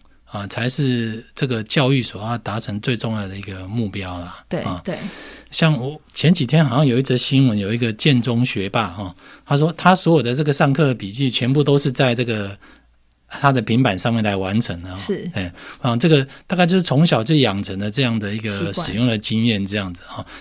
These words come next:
Speaker 1: 真的才是有助于他的学习的，哈。
Speaker 2: 嗯。
Speaker 1: 好像，呃，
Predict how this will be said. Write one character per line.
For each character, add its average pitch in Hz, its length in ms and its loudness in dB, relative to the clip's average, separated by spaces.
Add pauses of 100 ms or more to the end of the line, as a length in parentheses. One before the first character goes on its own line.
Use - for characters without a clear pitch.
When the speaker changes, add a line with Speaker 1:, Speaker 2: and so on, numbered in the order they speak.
Speaker 1:
真 175 160 6
的 175 80 8
才 135 160 4
是 156 140 2
有 104 160 2
助 113 240 0
于 101 120 0
他 117 140 -2
的 98 160 -4
学 95 260 -4
习 85 280 -2
的， 90 120 -16
哈。 95 240 -8 (280)
Speaker 2:
嗯。 175 440 -4
Speaker 1:
好 127 120 -2
像， 131 180 2 (240)
呃， 120 260 0